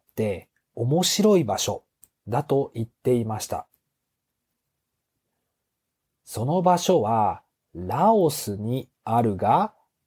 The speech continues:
プノンペンから近かったので、まずはその島に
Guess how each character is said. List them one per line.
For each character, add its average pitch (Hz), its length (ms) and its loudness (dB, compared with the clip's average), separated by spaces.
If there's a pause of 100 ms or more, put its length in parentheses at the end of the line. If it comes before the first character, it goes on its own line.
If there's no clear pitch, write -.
(100)
プ 120 180 -2
ノ 202 260 4
ン 185 160 0
ペ 117 260 -2
ン 104 160 -8
か 92 220 -8
ら 113 420 0 (100)
近 - 340 -2
か 110 200 -4
っ - 100 -10 (100)
た 98 140 -8
の 92 180 -14
で、 110 460 0 (520)
ま 208 280 2
ず 208 100 0
は 131 320 2
そ - 240 -4
の 160 220 0
島 - 580 -2 (240)
に 160 260 0